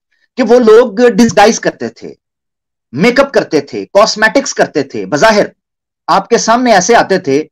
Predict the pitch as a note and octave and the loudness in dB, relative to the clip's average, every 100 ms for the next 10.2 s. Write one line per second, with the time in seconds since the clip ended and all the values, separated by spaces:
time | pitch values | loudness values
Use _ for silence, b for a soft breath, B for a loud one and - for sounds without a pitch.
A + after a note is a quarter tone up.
0 | _ _ _ - A3 A3 B3+ C4+ C4 G#3 | _ _ _ -6 0 2 2 0 0 -2
1 | D#3+ - - F#3 C4+ C4+ - F3+ D#3+ A#3 | -2 -4 -2 2 2 2 -2 -2 0 2
2 | A#3 G3+ G#3+ G3+ G3+ G#3+ G3+ G3 F#3+ E3 | 2 4 2 2 0 0 0 0 2 0
3 | F#3 G#2 F#2 - _ _ _ _ _ _ | 0 -2 -8 -16 _ _ _ _ _ _
4 | _ _ b b G3 F#3 F#3 A#3+ C4+ A#3+ | _ _ b b -2 2 2 2 0 2
5 | A#3+ A#3+ B3 B3 B3+ G#3 F#3 F3 G3 D#3+ | 2 2 0 0 0 0 0 0 0 0
6 | F3 E3+ G#3+ A#3+ A#3 A#3+ G#3 C3 G3 A3+ | 0 2 0 0 -2 0 0 0 2 0
7 | A#3+ D3+ C3+ D3 A3+ - _ _ b - | 0 -2 0 2 0 -2 _ _ b -2
8 | A3 A#3+ A3 G3 A3+ D4 C#4 F#3 D#3 D#3+ | 0 0 0 0 2 2 2 2 0 0
9 | D#3 F3 F3+ G3 F#3+ E3 G#3+ G3+ F#3+ F3+ | 2 0 0 -2 0 2 2 4 4 2
10 | B2+ F2+ | -2 -8